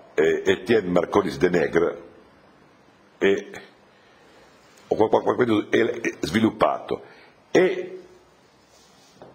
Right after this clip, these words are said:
viene, Marconis viene obbligato a far confluire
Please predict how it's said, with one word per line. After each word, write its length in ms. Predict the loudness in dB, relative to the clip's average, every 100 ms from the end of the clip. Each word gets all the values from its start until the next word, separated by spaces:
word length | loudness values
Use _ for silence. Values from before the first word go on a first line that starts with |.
| _ _
viene, 540 | 2 2 4 0 -2
Marconis 580 | 0 0 2 2 2 0
viene 220 | 2 4
obbligato 640 | 4 4 4 4 2 2 0
a 40 |
far 180 | 0 0
confluire 800 | 2 0 2 2 4 2 0